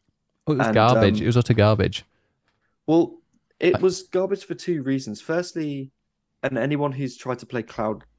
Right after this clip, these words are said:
Speaker 2: games on the Switch will know, we're just not in a position now that cloud gaming works. Like, internet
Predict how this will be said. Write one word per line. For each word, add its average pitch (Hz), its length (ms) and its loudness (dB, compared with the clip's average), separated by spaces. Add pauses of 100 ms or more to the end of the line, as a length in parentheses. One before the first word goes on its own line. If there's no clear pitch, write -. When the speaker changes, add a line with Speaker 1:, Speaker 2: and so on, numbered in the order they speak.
(120)
Speaker 2:
games 104 320 -6
on 113 80 -8
the - 40 -12
Switch - 360 -10
will - 80 -10
know, 107 280 -10 (600)
we're 120 140 -2
just 160 240 -10
not 165 140 -6
in 143 60 -10
a 143 60 -6
position 123 460 -6
now 104 240 -4
that 101 300 -4 (560)
cloud 110 300 -6
gaming 104 320 -6
works. - 540 -6 (320)
Like, - 220 -4
internet 127 500 -6